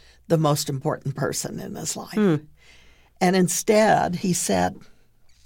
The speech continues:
Speaker 1: "I'm going to make Papa proud. I'm going to change my life.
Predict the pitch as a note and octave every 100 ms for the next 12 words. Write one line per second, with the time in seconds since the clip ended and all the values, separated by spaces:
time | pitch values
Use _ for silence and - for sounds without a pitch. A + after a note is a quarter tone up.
0 | - - - - - - - - - -
1 | E3+ F3 E3+ D#3+ F3+ - - - - -
2 | - - - G#3 - - - _ - -
3 | - - - - E3+ F3 E3+ - - F3+
4 | F#3 F3 - - F3+ F3 D#3+ D3 E3+ G3
5 | F3+ F3+ F3+ F3 -